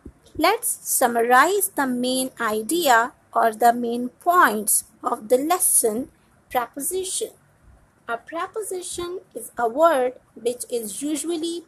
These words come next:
placed before a noun or a pronoun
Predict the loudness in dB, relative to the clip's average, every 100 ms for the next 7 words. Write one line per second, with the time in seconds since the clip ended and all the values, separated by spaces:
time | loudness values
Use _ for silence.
0 | _ -2 2 2 0 -4 -8 _ _ _
1 | _ _ _ -10 -10 -6 0 0 0 -4
2 | -6 0 0 0 -2 -10 _ _ -10 -8
3 | -4 -6 _ -6 -4 -2 -2 -4